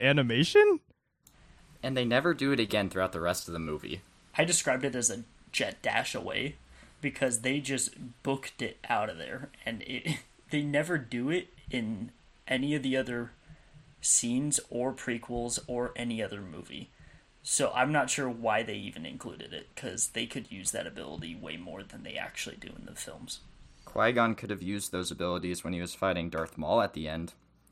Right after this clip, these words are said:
Speaker 3: Yeah, he could have gotten past the
Speaker 2: <laughs>
Speaker 3: barriers using that.
Speaker 2: Correct.
Speaker 1: Yeah, I don't really understand what that was about. <laughs>
Speaker 3: And bringing it back to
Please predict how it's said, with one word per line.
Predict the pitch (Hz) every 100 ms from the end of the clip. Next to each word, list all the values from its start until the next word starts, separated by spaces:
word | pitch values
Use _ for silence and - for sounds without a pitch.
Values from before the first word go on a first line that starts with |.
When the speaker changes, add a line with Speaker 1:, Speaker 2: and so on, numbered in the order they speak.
| _ _ - - - -
Speaker 3:
Yeah, | 180
he | 165 196
could | 214
have | 190
gotten | 156 165 151
past | 151 156 131 123
the | 131 120
Speaker 2:
<laughs> | 113
Speaker 3:
barriers | 104 185 - - - - -
using | 123 - 95
that. | 92 - - - - - -
Speaker 2:
Correct. | - 98 - - - - _ _ _ _ _ _ _ _ _ _ _ _ _
Speaker 1:
Yeah, | 113 147
I | 165
don't | 196 160
really | 151 139
understand | 127 123 - 123 110
what | 104
that | 110 107
was | 104
about. | 95 92 107 123 -
<laughs> | 120 131 _ _ _ _ _ _ _
Speaker 3:
And | - 143 127
bringing | 226 247 160
it | 131
back | 127 139 160 -
to | - 131 117